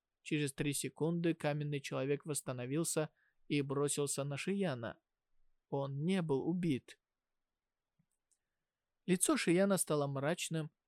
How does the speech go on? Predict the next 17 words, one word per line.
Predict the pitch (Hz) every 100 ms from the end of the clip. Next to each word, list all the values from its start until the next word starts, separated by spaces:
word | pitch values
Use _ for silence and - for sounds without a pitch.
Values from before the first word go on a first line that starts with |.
| -
и |
он | 160 147
вызвал | 147 170 165 170
новое | 196 202 147 139
поле. | - 196 151 120 - _ _ _ _ _ _ _ -
Того | 135 139 185
каменного | 190 160 147 143 139
человека | - 135 139 170 170
снова | - 220 208 143 123
затянуло | 160 143 147 139 165 165
и | 175
разорвало | 156 139 147 139 139 139
на | 139 139
куски. | - 170 - 135 120 - _ _ _ _ _ -
На | 143 139
этот | 165 - 180
раз | 143 131 -